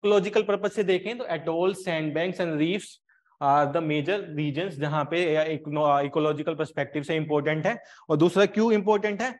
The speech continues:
Internationally, strategically location of the island। Uh, अगर सेंट्रल एशिया से जाके देखेंगे, uh, साउथ चाइना सी से जाएंगे तो it's from Japan to Indo-, it's a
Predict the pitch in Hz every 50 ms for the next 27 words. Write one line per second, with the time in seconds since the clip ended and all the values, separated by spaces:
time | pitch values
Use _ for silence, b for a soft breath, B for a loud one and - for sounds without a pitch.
0 | b b b b b - 180 190 202 196 220 202 202 196 185 190 - - 196 175
1 | 156 127 117 - - 185 190 196 185 208 202 175 202 190 208 208 202 190 180 185
2 | 170 160 170 165 - 165 185 175 160 160 170 156 147 139 123 120 117 107 - _
3 | _ _ _ _ _ _ - 143 139 151 160 147 151 165 165 180 170 160 156 180
4 | 170 175 170 165 170 185 185 180 185 180 165 170 165 160 156 180 165 170 165 156
5 | 156 143 147 165 160 165 175 214 220 190 160 156 156 143 - - 160 160 160 156
6 | 175 160 160 165 165 165 - 170 160 156 147 151 151 156 165 190 196 180 - -
7 | - 170 - - 170 160 160 139 147 147 143 156 165 175 170 170 170 170 165 180
8 | 185 180 175 156 131 180 190 175